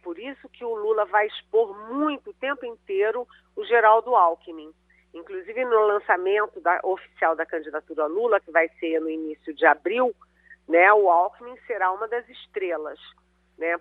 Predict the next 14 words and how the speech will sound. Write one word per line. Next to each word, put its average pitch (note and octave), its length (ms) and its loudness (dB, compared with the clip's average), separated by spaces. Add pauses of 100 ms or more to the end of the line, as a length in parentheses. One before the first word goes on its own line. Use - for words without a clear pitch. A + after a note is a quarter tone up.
Porque F3 340 -8
a E3+ 120 0
in-, F3 160 -8 (100)
o F#3+ 80 -4
interesse G3 640 0
do F3 140 -8
Lula F3+ 260 -4
é G3+ 120 -2
exatamente F#3 760 -4
atrair G3+ 880 0 (680)
a, F3+ 300 0
o G4+ 60 -12 (200)
centro, G#3+ 560 -4 (100)
centro-direita G3 1200 2